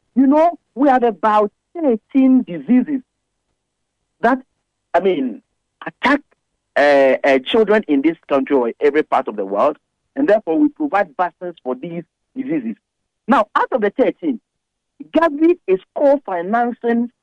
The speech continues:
about ten out of the thirteen. We as a country, we are supposed to finance three.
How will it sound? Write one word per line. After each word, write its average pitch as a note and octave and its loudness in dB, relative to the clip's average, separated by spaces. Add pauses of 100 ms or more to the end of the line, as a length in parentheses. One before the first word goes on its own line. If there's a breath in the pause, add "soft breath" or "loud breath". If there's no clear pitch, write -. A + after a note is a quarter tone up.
(200)
about F3 2 (120)
ten C4 2 (280)
out A3 0
of E3 -6
the C#3+ 2
thirteen. C#3 -2 (1080)
We D4+ 2
as - -6
a G3 -8
country, A3 -6
we G3+ -2
are F#3+ 0
supposed D4 -8
to D3+ -12 (280)
finance A3 0 (160)
three. F#4 0